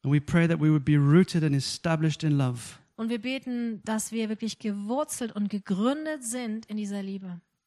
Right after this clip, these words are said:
Speaker 1: So that we are filled to the measure of fullness in Christ
Speaker 2: Damit wir mit zu aller Fülle in Christus erfüllt sind
Speaker 1: and are filled with you.
Speaker 2: und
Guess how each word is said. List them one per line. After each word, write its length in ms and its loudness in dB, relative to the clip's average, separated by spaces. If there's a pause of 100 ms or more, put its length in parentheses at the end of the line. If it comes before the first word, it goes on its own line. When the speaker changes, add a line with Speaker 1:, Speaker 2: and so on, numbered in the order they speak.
(120)
Speaker 1:
So 120 -6
that 120 0
we 100 4
are 80 2
filled 520 2
to 60 -6
the 100 2
measure 360 4
of 80 2
fullness 560 2
in 160 -4
Christ 600 -6
Speaker 2:
Damit 220 -2
wir 180 0
mit 240 -2
zu 180 -4 (120)
aller 420 -2
Fülle 460 -4
in 160 -6
Christus 640 -8
erfüllt 480 -8
sind 320 -8
Speaker 1:
and 120 -2
are 100 -2
filled 340 0
with 160 -4
you. 260 -2 (420)
Speaker 2:
und 360 -4